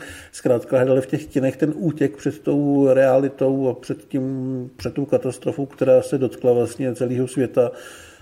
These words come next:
a, mm, změnila Ameriku. Takže film, i když toho točil Spielberg, i když tam hrál Cruise,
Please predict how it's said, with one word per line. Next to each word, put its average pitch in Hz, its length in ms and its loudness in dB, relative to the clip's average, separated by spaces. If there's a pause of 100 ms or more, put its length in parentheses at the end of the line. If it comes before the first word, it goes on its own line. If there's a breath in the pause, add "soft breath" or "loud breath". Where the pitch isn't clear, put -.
a, 123 920 4 (120)
mm, 120 760 -4
změnila 123 540 2
Ameriku. 120 560 2 (680 loud breath)
Takže 127 920 4 (540)
film, 147 560 2 (160)
i 160 100 4
když 151 300 2 (140)
toho 143 220 4
točil 156 300 0
Spielberg, 143 520 -2
i 143 40 -6
když 139 220 -2
tam 143 180 0
hrál 143 300 2
Cruise, 139 400 2